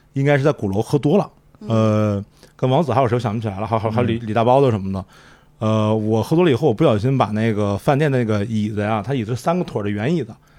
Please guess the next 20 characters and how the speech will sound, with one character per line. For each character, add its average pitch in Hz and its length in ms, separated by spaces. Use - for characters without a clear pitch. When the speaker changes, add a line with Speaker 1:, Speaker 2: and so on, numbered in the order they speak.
Speaker 1:
上 135 160
面 143 80
一 - 20
圆 127 80
儿， 107 160
下 120 140
面 123 80
三 127 180
个 131 60
腿 117 140
儿 - 40
那 104 80
种 104 140
圆 101 160
椅 113 80
子， 92 160
给 98 240
坐 139 200
歪 123 240
了， 190 140